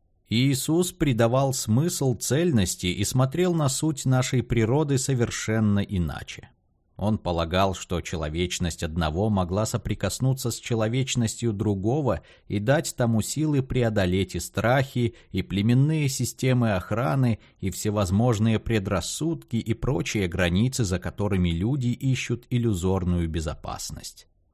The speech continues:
Не только он один мог это сделать.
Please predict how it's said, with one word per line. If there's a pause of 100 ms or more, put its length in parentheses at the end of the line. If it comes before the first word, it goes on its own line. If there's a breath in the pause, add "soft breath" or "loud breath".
(320)
Не
только
он
один
мог
это
сделать.